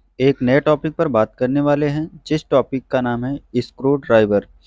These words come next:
स्क्रू, स्क्रू ड्राइवर के बारे में हम लोग देखेंगे। आपके अपने YouTube चैनल आरआर क्लासेज में आप सभी का स्वागत है।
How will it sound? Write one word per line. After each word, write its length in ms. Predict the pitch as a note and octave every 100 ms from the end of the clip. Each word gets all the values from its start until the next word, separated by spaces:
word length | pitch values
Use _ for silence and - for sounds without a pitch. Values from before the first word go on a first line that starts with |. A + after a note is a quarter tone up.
| - _ -
स्क्रू, 680 | D3 - F#3 G3+ F#3 _ C#3+
स्क्रू 300 | - E3+ F3+
ड्राइवर 400 | D3+ B2+ C#3 D3+
के 140 | D#3+
बारे 240 | C3 A#2 B2+
में 120 | B2+
हम 120 | C3+
लोग 200 | C#3+ C#3+
देखेंगे। 520 | A#2 G#2 G#2 G#2 G2 - _ _ _ _ - - - C3
आपके 260 | B2+ -
अपने 260 | D3 D#3 D#3+
YouTube 360 | D#3+ D3+ F3+ -
चैनल 340 | D#3+ D#3+ F3 -
आरआर 340 | A#2+ B2+ C#3 D#3
क्लासेज 460 | - A2 - B2+ C3+
में 80 | C#3
आप 160 | A2+ G#2
सभी 240 | A#2 A2+
का 180 | - C3+
स्वागत 440 | - A2 G2+ G2+ -
है। 140 | G2+